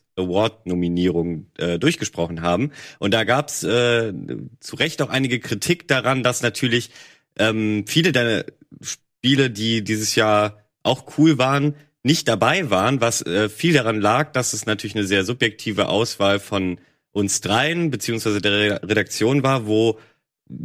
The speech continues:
es kann ja gar nicht jeder alles spielen, bei so vielen Spielen, wie heutzutage rauskommen, äh, und deswegen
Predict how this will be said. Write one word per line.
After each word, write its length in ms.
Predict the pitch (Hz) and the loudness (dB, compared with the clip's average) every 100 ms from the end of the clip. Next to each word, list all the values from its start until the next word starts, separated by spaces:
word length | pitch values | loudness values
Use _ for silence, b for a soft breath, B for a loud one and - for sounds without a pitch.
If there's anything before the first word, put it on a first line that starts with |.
| 98 - _ - | -10 -10 _ -10
es 160 | - - | -8 -2
kann 160 | 120 | 0
ja 100 | 127 | 2
gar 160 | 110 117 | 2 0
nicht 160 | 117 - | -2 -2
jeder 480 | 123 113 107 - | 2 2 2 0
alles 240 | 117 117 - | 0 0 -4
spielen, 320 | - 131 127 | 0 0 2
bei 80 | 107 | 0
so 100 | 113 | 0
vielen 160 | 110 | -4
Spielen, 340 | - - 110 113 | -6 -2 0 2
wie 80 | 98 | 2
heutzutage 540 | 95 - - 101 92 | 0 -2 -2 -2 2
rauskommen, 600 | 98 101 - 120 117 143 | 0 0 -2 -2 0 0
äh, 440 | - 110 110 110 104 - | 0 0 0 -2 -4 -6
und 180 | 101 127 | -2 -2
deswegen 540 | 123 135 127 127 | 0 0 0 -2